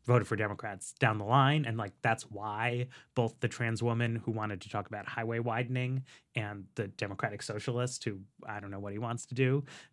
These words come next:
like, they both won, right? It, it, it, everybody seemed to win pretty much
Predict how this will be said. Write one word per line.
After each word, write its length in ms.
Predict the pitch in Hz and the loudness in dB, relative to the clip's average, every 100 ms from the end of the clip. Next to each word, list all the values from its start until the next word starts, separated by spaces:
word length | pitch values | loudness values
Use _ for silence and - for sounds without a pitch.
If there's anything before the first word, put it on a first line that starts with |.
| _ - | _ 0
like, 200 | 135 107 | 2 6
they 120 | - 135 | 8 10
both 300 | 139 127 127 | 10 8 6
won, 380 | 127 147 175 156 | 6 6 4 10
right? 260 | 135 147 | 10 10
It, 160 | 160 156 - | 6 4 0
it, 140 | 214 214 | 0 2
it, 180 | 240 254 | 2 6
everybody 540 | 277 381 427 330 254 190 | 10 12 12 12 12 8
seemed 380 | - 214 175 135 | 6 6 8 8
to 100 | 117 | 8
win 480 | 113 131 147 165 | 8 8 8 4
pretty 260 | 147 170 160 | 4 4 6
much 400 | 151 147 135 | 6 4 0